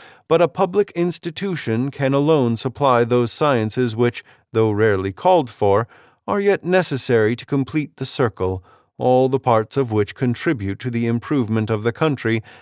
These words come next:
and some of them to its preservation. Jefferson called for public universities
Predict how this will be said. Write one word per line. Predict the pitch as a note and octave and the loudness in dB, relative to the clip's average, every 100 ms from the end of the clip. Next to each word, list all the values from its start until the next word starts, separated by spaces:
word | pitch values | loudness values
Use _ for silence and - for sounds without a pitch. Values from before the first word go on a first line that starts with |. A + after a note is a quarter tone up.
| _ | _
and | - C#3 D3 | -8 -6 -4
some | - D#3+ | 0 2
of | A#2 F#2+ | 2 0
them | F2+ G2 | -4 -4
to | A2 G#2+ G2+ | -6 -4 -4
its | A2 | -4
preservation. | - G#2 G2 A2 C3 A#2 - F2 E2+ E2 _ _ _ _ _ _ _ _ _ _ _ _ _ _ _ - | -4 -2 -2 -2 -2 -2 -4 -8 -10 -12 _ _ _ _ _ _ _ _ _ _ _ _ _ _ _ -8
Jefferson | B2+ A3+ A#3+ G#3+ E3+ | -4 -2 -2 -4 -2
called | D3 E3+ D#3+ A#2 | -2 2 2 2
for | A#2+ | 0
public | A2 B2 G#2+ G#2+ | 0 0 0 -2
universities | A2 G#2 G2+ C#3+ B2 G2+ F#2 A2 | -2 -2 2 2 0 -4 -6 -8